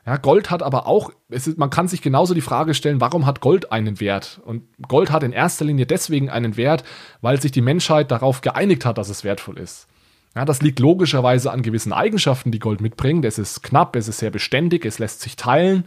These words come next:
und so weiter. Aber Bitcoin bringt diese Eigenschaften eben auch mit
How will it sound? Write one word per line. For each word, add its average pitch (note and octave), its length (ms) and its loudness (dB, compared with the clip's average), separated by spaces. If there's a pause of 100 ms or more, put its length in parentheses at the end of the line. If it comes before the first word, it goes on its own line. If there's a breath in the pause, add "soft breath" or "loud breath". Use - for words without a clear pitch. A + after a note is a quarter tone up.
(440 loud breath)
und D3+ 160 0
so B2 140 0
weiter. C#3+ 420 2 (300 loud breath)
Aber A#2 160 -2
Bitcoin F#3 360 0
bringt D3 240 0
diese D#3+ 300 -6
Eigenschaften C#3+ 720 0 (280 loud breath)
eben A#2 200 0
auch - 240 2
mit - 240 2